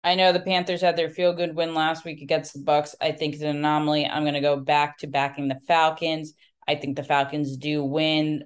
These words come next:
Again, the Panthers are a tanking team. They got their one win out of the way, which the Bucks basically had to do everything wrong in that game to allow the Panthers to win.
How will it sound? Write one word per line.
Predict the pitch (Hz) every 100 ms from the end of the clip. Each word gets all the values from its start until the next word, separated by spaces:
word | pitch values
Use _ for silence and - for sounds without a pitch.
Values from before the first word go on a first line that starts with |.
| _
Again, | 156 147 147 143
the |
Panthers | 139 151 147 151 147
are | - 143
a | 135
tanking | 135 151 147 147 143
team. | 139 160 156 156 151 - _ _ -
They | 139
got | 139 139
their | 143
one | 139 143 147
win | 151 156
out | 110 143
of | 139
the | 135
way, | 151 151 151 143
which | 143 135 - - _ -
the | 147
Bucks | 143 156 -
basically | - 151 147 151 143
had | 143
to | 139
do | 139 -
everything | 143 151 143 139
wrong | 139 147 151 156
in | - 151
that | 143 139 143
game | 151 151 147
to | 151 135
allow | 127 135 131 135 131 -
the | 156 139 135
Panthers | 147 139 135 139 135
to | -
win. | 131 143 143 147